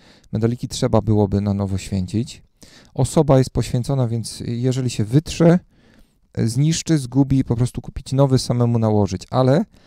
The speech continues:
na początku jest konieczny obrzęd nałożenia. Każdy kapłan, niekoniecznie karmelita, y, m-, może nałożyć ten szkaplerz w odpowiednim obrzędzie.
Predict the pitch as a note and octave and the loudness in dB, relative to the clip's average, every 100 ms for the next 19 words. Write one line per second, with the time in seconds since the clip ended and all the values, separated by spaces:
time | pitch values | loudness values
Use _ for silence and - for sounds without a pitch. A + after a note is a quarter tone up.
0 | _ _ C3+ - C3 D#3+ - C3 - B2+ | _ _ -6 -4 -2 -2 -2 -4 -4 -4
1 | C3+ C3+ C3+ - C#3+ A#2+ B2+ G#2 A#2+ A2 | -4 -6 -8 -2 -2 -2 -4 -2 -2 0
2 | G2 G2 - D#3 C#3 C#3 A#2+ G#2 G2+ B2 | -2 -4 -2 -4 -2 -4 -4 -4 -4 -6
3 | C3+ B2+ A#2 - A2 A2+ A2+ G#2+ F#2 G#2 | -6 -6 -6 -8 -6 -4 -2 -4 -4 -4
4 | G#2 - _ _ - _ _ _ A2 B2 | -4 -8 _ _ -20 _ _ _ -6 -4
5 | C3+ B2 C#3 C#3 C#3 B2 A#2+ A#2 A#2+ A#2+ | -2 -2 -2 0 -2 0 -2 0 -2 -4
6 | - - A2 G2 - B2+ B2 A2 - B2+ | -6 -6 -6 -4 -4 -2 -2 -6 -6 -8
7 | - A#2 A#2+ A#2 A2 G#2 G#2 G2 G#2 | -4 -4 -2 -2 -2 -2 -2 -2 -2